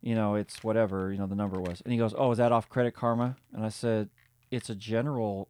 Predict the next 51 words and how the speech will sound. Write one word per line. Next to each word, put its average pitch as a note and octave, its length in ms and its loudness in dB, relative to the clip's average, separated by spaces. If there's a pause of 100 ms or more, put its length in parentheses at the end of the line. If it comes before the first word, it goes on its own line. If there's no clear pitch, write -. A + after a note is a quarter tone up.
guideline, A2+ 500 0
but G#2 140 -6
yeah, C3 260 -4 (100)
usually A#2+ 500 -6 (540)
I G#2+ 120 -4
pull A2+ 240 -2
it G#2 60 -2
from, G#2 240 -4 (300)
you A2+ 120 -4
know, G2+ 80 -2
Credit G#2+ 320 -2
Karma G#2 300 -2
or G2+ 180 -4
Experian G2 380 -8
or F#2+ 60 -6
whatever." F#2 340 -8 (640)
And A#2+ 140 0
then C#3 80 4
he C#3 100 2
sits F3 240 -6
there B2+ 200 2
and A#2+ 80 2
he A#2 60 2
looks D#3 220 0
at B2 60 -2
me A#2 80 2
and A#2 40 2
he A2 40 0
goes, A2 220 0 (640)
"Well, B2+ 120 6
I C#3+ 120 6
can't G3+ 260 -2
really D3 200 4
help C#3+ 220 2
you B2 100 0
unless A2 220 0
I A2+ 100 2
know A2 460 0
the G2+ 140 -6
exact G#2 380 0
numbers." G2+ 420 -4 (500)
And A2 60 -8
I - 20 -4
was A2+ 80 -6
like, A2+ 180 -4
"Aren't C#3+ 300 -2
you F#3 100 -6
the G2+ 160 -2
fucking B2+ 640 -2
finance A#2 720 -2
guy? D#3+ 340 -4